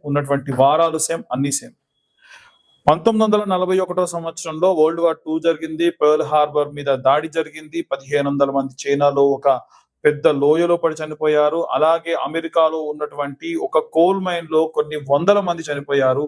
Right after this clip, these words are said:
కొన్ని లక్షల మంది, కోట్ల మంది ఈ యొక్క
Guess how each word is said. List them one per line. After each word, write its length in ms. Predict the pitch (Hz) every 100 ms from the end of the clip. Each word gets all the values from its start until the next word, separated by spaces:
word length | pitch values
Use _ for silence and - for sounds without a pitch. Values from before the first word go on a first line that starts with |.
| -
కొన్ని 260 | 151 151 160 139
లక్షల 400 | 135 - 196 196
మంది, 340 | 185 175 180 208 - - _
కోట్ల 420 | - 180 190 190
మంది 360 | 175 160 165 151 156 170 151
ఈ 40 | 160
యొక్క 240 | 156 156